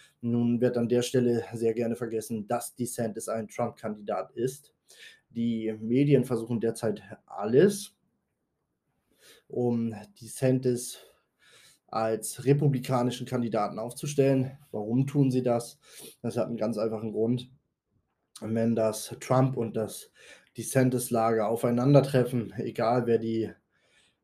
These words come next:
Auswahl unter den Republikanern gewinnt, der andere wird zahlreiche Verluste, ähm,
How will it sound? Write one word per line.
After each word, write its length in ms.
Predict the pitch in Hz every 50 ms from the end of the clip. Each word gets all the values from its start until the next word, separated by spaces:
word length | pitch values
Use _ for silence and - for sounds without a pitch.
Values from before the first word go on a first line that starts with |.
| _ -
Auswahl 600 | - - 151 147 143 - 131 127 123 120 120 123
unter 360 | 123 175 165 185 180 156 160
den 200 | 135 131 127 120
Republikanern 880 | 110 127 127 127 127 120 117 120 113 - 127 131 123 127 127 123 123 123
gewinnt, 680 | 117 120 107 117 123 139 147 147 147 - - - - - - _ _ _ - - - - _ _ _ -
der 140 | 117 98
andere 340 | 110 131 131 131 127 123 110
wird 340 | 117 120 120 - - - - -
zahlreiche 840 | - - - 135 127 127 135 135 123 120 123 127 123 123 - 131
Verluste, 880 | 127 - 127 117 117 123 139 143 - - - 127 120 120 117 110 - - _ _ _ _ _ _ _ _ _ _ _ _ -
ähm, 600 | - 98 101 107 107 107 104 104 107 107 107 107